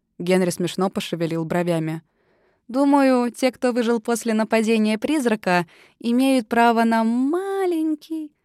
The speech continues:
«Совсем крохотный», подхватил Генри. Слово «поцелуй» так и не прозвучало. Генри мягко коснулся своими губами моих.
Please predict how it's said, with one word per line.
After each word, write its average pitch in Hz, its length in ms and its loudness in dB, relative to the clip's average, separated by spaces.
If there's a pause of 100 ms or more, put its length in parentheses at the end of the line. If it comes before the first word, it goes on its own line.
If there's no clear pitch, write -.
(360)
«Совсем 185 560 -6
крохотный», 160 680 -8 (200)
подхватил 170 540 -4
Генри. 160 440 -4 (300)
Слово 277 340 2
«поцелуй» 233 480 -2
так 214 180 -4
и 214 40 -4
не 208 120 -2
прозвучало. 170 680 -6 (1040)
Генри 208 340 0
мягко 196 380 0
коснулся 220 580 -4
своими 190 540 -2
губами 165 420 -2
моих. 165 500 -2